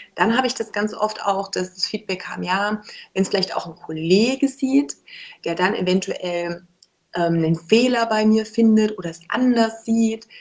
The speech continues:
dann weiß ich nicht, ne, ich weiß nicht, ob ich da fachlich immer total korrekt bin oder, oder, oder, ne? Das sind dann halt diese Dinge,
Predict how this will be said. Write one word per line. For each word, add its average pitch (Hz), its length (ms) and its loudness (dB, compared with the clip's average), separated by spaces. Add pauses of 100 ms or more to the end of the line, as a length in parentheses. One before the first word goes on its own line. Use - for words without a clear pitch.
(280)
dann 170 340 -6 (220)
weiß 247 180 -4
ich 226 100 0
nicht, 202 280 2
ne, 190 100 -2
ich 196 100 -6
weiß 196 180 -2
nicht, 185 180 -2
ob - 80 -6
ich 180 80 -2
da 185 100 -8
fachlich - 460 -12
immer 190 160 -2
total - 340 -6
korrekt 208 560 -6
bin 208 220 2
oder, 185 280 0
oder, 170 300 -2
oder, 156 260 -8
ne? 170 140 -8
Das 226 160 -2
sind 226 80 2
dann 208 180 0
halt 190 200 -6
diese 185 180 -2
Dinge, 214 380 0